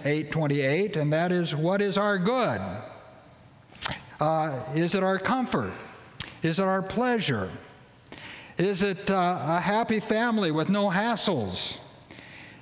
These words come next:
Is it a luxury S U V? Is it the Mariners winning the World Series? Wasn't that an amazing comeback game yesterday afternoon? My goodness, I had given up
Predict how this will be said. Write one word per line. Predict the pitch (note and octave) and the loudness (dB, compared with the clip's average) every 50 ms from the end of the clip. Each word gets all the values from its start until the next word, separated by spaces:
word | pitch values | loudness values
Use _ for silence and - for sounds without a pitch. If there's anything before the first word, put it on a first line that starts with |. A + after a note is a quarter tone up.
| - - - - | -20 -10 -2 0
Is | D3 F3+ G3+ F#3+ E3+ | 2 2 2 2 2
it | G3 G3 F3+ | 2 2 2
a | F3+ F3 E3 E3 E3 D#3 | 2 2 2 2 2 2
luxury | E3 F#3 G#3+ A3 A3 - - G3+ G3+ F#3+ F#3+ F#3 F3+ F3 D#3+ | 2 2 2 0 0 0 0 2 2 4 4 2 2 0 0
S | - F3+ A3 G#3+ - - A3 | 0 0 0 2 0 2 2
U | A3 A3 G#3 | 2 2 2
V? | F3+ F3+ A3 B3 A#3 G#3+ D#3+ A2+ G2 G#2 G2+ - - - - - - - - - - - - - - - - - - - - - | 2 2 2 2 2 2 2 0 -2 -4 -6 -8 -12 -18 -20 -20 -20 -20 -20 -20 -20 -20 -18 -18 -18 -20 -18 -18 -18 -18 -4 0
Is | D3+ F3 G3 F3 | 0 2 2 2
it | G3 G#3 - - | 2 0 2 2
the | G#3+ | 2
Mariners | G#3 G3 G3+ A3 A#3+ A#3+ A#3 G#3+ G3 F#3+ F3+ F3+ F3+ E3+ - - - - E3+ | 2 4 4 4 4 4 4 4 4 4 4 2 2 0 -2 -4 -2 0 0
winning | F3+ A3 A3 A3+ G#3+ G#3 | 2 2 2 2 2 2
the | G#3 G3 | 2 2
World | G#3+ A3+ A#3+ A3+ A3 F#3+ | 4 2 2 2 2 2
Series? | - - B3+ C4+ B3 G#3+ D#3+ A#2 G#2 G2+ - - - - - - - - - - - - - - - - - - - - - - - - - - - | 2 2 2 4 2 2 2 0 -2 -2 -2 -4 -4 -6 -10 -14 -16 -16 -16 -14 -14 -14 -14 -14 -16 -16 -16 -16 -10 -8 -10 -10 -10 -14 -20 -6 -2
Wasn't | C#3 E3 G#3 G#3 G3 A3 G#3 | 0 2 2 2 2 2 2
that | G3+ G#3 G3 G3+ | 2 2 2 2
an | G3+ F#3 F#3 | 2 2 2
amazing | F3+ F#3 F#3 G3 G#3+ A3+ A3 G3 E3 G3+ F3+ D#3+ D3+ D3+ C#3+ B2 B2+ | 4 4 4 4 2 2 2 2 2 2 2 2 2 0 0 0 0
comeback | D#3+ F#3 A3 A3 G3+ F#3+ F#3 F3 E3 D3 B2+ - | 2 2 2 2 2 4 4 2 2 0 0 0
game | E3+ F#3+ A#3+ A#3 G3+ F3 D3+ C3+ | 2 2 2 2 2 2 2 2
yesterday | C3 D#3+ G#3+ B3+ A3 - - - F#3+ E3 D3+ C3+ B2 A#2+ | 4 4 2 2 0 0 0 2 2 2 2 2 2 2
afternoon? | B2 A#2 - - C3+ B2 A#2+ C3 | 2 0 0 0 0 2 2 2
My | D3 F#3+ A3+ G3 E3+ | 2 2 4 2 2
goodness, | C#3+ B2+ F#3 A#3+ G#3 F3 D3 A2+ A2 - - | 2 2 2 2 4 2 0 0 -2 -2 0
I | D3+ E3 | 0 2
had | F#3+ F3+ D#3+ C3+ | 2 2 2 2
given | D#3+ F#3+ E3+ F3 F3+ | 0 0 2 2 2
up | E3+ D#3+ | 0 0